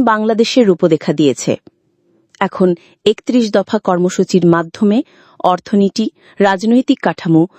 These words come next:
এবং রাষ্ট্রের প্রতিটি ভেঙে যাওয়া প্রতিষ্ঠান পুনর্গঠনের লক্ষ্য নিয়ে এগোচ্ছে দলটি। তিনি অভিযোগ করেন, গত পনেরো বছরে আওয়ামী লীগের ফ্যাসিস্ট শাসনে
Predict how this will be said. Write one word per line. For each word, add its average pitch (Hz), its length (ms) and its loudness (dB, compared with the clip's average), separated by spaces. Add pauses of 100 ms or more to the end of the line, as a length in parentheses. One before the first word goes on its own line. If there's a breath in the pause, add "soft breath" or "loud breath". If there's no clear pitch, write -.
(160 soft breath)
এবং 202 260 2
রাষ্ট্রের 208 460 -2
প্রতিটি 262 400 2
ভেঙে 233 340 4
যাওয়া 262 240 2
প্রতিষ্ঠান 214 560 -2
পুনর্গঠনের 190 720 2
লক্ষ্য 175 380 0
নিয়ে 165 220 4 (340)
এগোচ্ছে 180 420 0
দলটি। 139 420 -2 (1300)
তিনি 226 200 4
অভিযোগ 208 460 2
করেন, 180 280 2 (540 soft breath)
গত 214 300 2
পনেরো 254 380 2
বছরে 285 400 0 (380 soft breath)
আওয়ামী 233 300 2
লীগের 285 260 2
ফ্যাসিস্ট - 540 -6
শাসনে 208 460 0